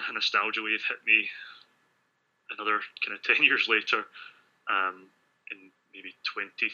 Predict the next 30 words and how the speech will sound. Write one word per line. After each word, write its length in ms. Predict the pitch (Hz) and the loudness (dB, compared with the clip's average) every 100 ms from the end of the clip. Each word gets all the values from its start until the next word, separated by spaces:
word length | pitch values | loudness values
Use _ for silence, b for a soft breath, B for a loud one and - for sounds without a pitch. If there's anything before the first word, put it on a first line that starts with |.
| - | -4
thirteen, 640 | 113 107 - 120 120 127 131 _ _ _ _ _ _ - | -2 -2 -2 -8 -8 -12 -20 _ _ _ _ _ _ -4
I 120 | 107 | -4
was 340 | 98 98 - - _ _ _ _ _ _ _ - | -4 -6 -8 -10 _ _ _ _ _ _ _ -4
away 180 | 107 | -2
from 260 | 107 110 104 | -2 -4 -6
work 220 | 113 - - - - | -6 -6 -12 -14 -12
on 100 | 113 | -6
a, 140 | 101 95 - | -4 -4 -6
or 120 | 110 98 | -8 0
away 160 | 107 98 | 2 2
with 140 | 101 - | -4 -4
work 240 | 113 - 107 | -8 -6 -8
on 80 | 98 | -6
a, 120 | 92 - B B B _ _ 107 | -8 -12 B B B _ _ -8
on 80 | |
a, 40 | 92 | -8
um, 640 | 92 95 - - - - _ _ - - - | -6 -10 -12 -10 -10 -10 _ _ -20 -8 -6
course, 460 | 117 123 - - | -4 2 4 6
and 100 | 110 | 4
I 160 | 98 98 - | 2 0 0
ended 140 | 101 | 0
up 100 | 101 | 0
down 160 | 104 95 | 0 0
in 80 | 95 | -2
Newcastle, 540 | 104 - 104 - 113 | -2 2 2 2 -2
and 580 | - - - - _ 104 | -4 -10 -12 -14 _ -6
I 40 | |
was 100 | 92 | -2
taking 240 | - | 2
a 20 | 104 | 2